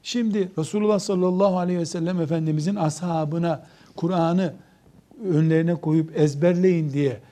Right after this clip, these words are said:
emrettiğinde sahabenin yaşlısı çocuğu zihin olarak berraktı, çölde yaşıyordu.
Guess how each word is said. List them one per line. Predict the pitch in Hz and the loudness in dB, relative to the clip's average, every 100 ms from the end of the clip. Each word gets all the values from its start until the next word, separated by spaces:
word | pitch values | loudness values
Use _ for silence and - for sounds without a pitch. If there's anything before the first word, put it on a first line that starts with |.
| _ _ - | _ _ 0
emrettiğinde | 208 190 160 - 165 139 131 127 123 131 - _ _ _ _ - - | 0 2 0 -2 -4 -2 -2 -4 -4 -8 -20 _ _ _ _ -20 -20
sahabenin | - 165 165 170 165 170 165 165 156 156 131 | -4 -2 0 0 0 -2 -2 -6 -4 -2 -2
yaşlısı | 151 151 - 139 - 123 | -2 -2 -6 -10 -8 -8
çocuğu | 170 160 135 127 175 - _ _ _ _ _ _ _ _ | -4 -4 -4 -4 -6 -8 _ _ _ _ _ _ _ _
zihin | - 131 180 220 262 | -8 0 4 6 4
olarak | 208 170 151 170 185 - - _ _ _ - | 2 0 0 0 -2 -8 -20 _ _ _ 2
berraktı, | 190 202 202 214 - - - 107 | 6 6 4 2 0 -8 -16 -6
çölde | - 220 202 175 | 2 2 2 0
yaşıyordu. | 135 120 139 117 113 185 | 0 -4 -8 -8 -8 -12